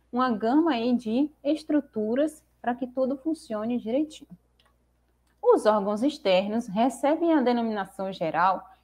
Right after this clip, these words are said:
de vulva. Incluem lábios maiores,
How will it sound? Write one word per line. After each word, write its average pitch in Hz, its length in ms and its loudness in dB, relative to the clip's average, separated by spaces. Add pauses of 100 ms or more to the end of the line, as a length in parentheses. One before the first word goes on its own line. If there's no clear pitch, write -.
(120)
de 226 220 4
vulva. 233 880 2 (720)
Incluem 269 800 2 (240)
lábios 190 440 2
maiores, 214 840 0